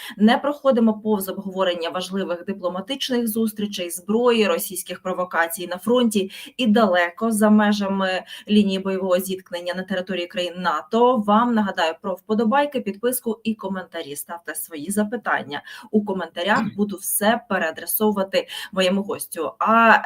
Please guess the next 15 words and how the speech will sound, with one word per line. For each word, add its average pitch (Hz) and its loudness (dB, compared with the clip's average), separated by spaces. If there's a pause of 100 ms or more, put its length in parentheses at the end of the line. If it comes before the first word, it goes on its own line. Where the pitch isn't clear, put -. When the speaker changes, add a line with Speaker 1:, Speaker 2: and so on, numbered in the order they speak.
Speaker 1:
е, 180 4
сьогодні 226 2
відповідатиме 196 0
на 180 -2
ваші 170 -2
і, - -16
сподіваюсь, 180 -6 (400)
е, 165 -2 (200)
на 214 6
мої 220 6
і 202 2
ваші 170 0
запитання 214 -2
Олексій 185 -6
Гетьман. 226 -6